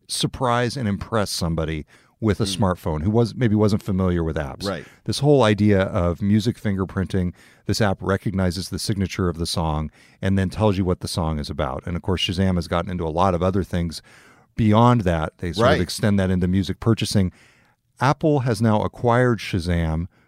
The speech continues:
Speaker 1: for a reported purchase price of as much as four hundred million dollars.
Speaker 2: A lot of money.
Speaker 1: Less, though, than Shazam was valued at its most recent funding, which was
Speaker 2: Oh.
Speaker 1: one, one billion dollars, which
Speaker 2: What?
Speaker 1: means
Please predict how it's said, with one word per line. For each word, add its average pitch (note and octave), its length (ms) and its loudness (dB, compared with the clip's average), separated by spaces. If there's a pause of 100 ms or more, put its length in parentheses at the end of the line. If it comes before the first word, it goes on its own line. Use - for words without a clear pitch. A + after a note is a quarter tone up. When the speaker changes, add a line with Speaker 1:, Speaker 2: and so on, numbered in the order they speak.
Speaker 1:
for G#2 300 2
a G2+ 40 6
reported A2+ 440 2
purchase - 320 -4
price F#2 480 0
of G#2 100 -4
as F#2+ 100 0
much A#2 220 0
as A2+ 100 -6
four B2 300 2
hundred G2+ 300 0
million F2 340 -2
dollars. D2+ 520 -4
Speaker 2:
A - 40 -6
lot D2+ 100 -8
of D2 60 -14
money. C#2+ 240 -14 (540)
Speaker 1:
Less, B2 360 4
though, A2+ 300 6
than F#2 560 0 (180)
Shazam G2+ 380 2
was F#2 160 0
valued F2+ 560 2
at F2 160 -2
its - 140 -6
most F2+ 240 -4
recent F2+ 300 -4
funding, D#2 380 -2
which D#2+ 180 -6
was F2 140 -4
Speaker 2:
Oh. G#2 60 -4
Speaker 1:
one, G2+ 300 2
one G#2+ 200 2
billion G2+ 440 2
dollars, D2 400 -4
which G2 140 -6
Speaker 2:
What? G3+ 140 2
Speaker 1:
means F#2 220 -4